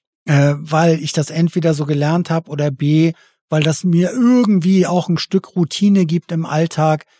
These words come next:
wie ich dann meinen Feierabend strukturiere, anstatt <laughs> zu sagen,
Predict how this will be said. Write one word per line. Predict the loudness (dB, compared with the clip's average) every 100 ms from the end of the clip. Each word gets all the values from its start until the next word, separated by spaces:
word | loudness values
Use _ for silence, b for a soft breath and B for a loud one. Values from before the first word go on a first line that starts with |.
| _ _
wie | 0 2
ich | 2
dann | 0 2
meinen | 2 0
Feierabend | -2 0 2 0 -4 -8
strukturiere, | -8 -12 -10 -6 -4 -4
anstatt | -4 -6 -4 -6 -4
<laughs> |
zu | 0 0
sagen, | 0 0 2 2